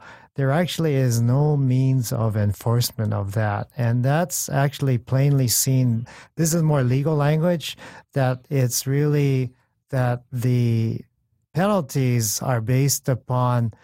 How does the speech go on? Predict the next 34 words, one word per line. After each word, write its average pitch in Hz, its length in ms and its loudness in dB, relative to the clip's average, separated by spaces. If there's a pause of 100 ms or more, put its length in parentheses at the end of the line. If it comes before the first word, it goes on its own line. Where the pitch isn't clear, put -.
(140)
if 127 260 -2
one 131 260 2
was 120 200 0
acting 120 560 0
only 127 540 0
in 110 160 2
good 107 260 0
faith 123 380 -2
or 101 100 -2
not. 101 340 -6
So 127 240 0
that 123 300 0
if 127 240 -2
the 131 200 -2
intent 147 640 0 (260)
was 123 320 0
so-called 127 720 0
out 120 200 0
of 110 160 -2
good 120 240 0
faith 151 640 -2 (280)
and 123 220 2
a 117 100 2
mistake 139 600 0
was 123 240 0
made 131 340 2
somewhere 123 380 2
along 117 340 0
the 107 80 -2
line, 113 600 0
that's 127 380 -2
the 143 100 0
lowest 127 760 0
bar 110 600 -2